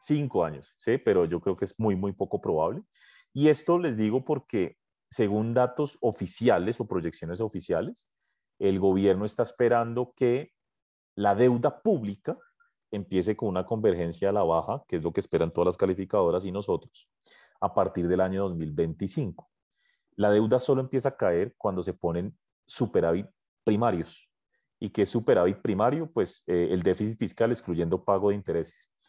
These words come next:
básicamente. Entonces, el asunto aquí es que si nos va muy bien,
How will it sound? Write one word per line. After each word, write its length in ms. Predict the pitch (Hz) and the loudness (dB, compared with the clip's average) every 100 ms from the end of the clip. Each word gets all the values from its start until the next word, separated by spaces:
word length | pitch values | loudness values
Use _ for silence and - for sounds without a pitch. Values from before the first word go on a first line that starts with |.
| _ _ | _ _
básicamente. 640 | - 85 85 95 78 78 _ _ _ _ _ | -2 -2 -2 -6 -6 -12 _ _ _ _ _
Entonces, 240 | _ 123 120 | _ 2 4
el 100 | 120 | 2
asunto 400 | 110 127 123 151 | 2 -2 0 -2
aquí 340 | - 127 123 _ _ _ _ _ - | 0 -2 -2 _ _ _ _ _ -2
es 200 | 107 - | -2 0
que 360 | 123 120 - - | 2 2 0 -10
si 300 | - 190 151 | -2 2 4
nos 220 | 139 127 | 4 2
va 100 | 143 | 2
muy 340 | 156 175 196 | 2 4 2
bien, 280 | 180 254 320 | 2 -2 -2